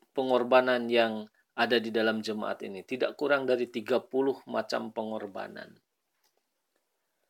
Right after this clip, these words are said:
Nah, semuanya kita serahkan. Setiap kita mendapatkan penghasilan, kita keluarkan. Setiap kita mendapatkan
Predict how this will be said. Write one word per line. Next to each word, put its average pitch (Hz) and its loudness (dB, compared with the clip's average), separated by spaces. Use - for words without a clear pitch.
Nah, 127 -6
semuanya 165 -2
kita - -6
serahkan. 123 -2
Setiap 139 2
kita 135 2
mendapatkan 127 0
penghasilan, 120 -2
kita 117 -6
keluarkan. 107 -6
Setiap 127 0
kita 123 -2
mendapatkan 123 -2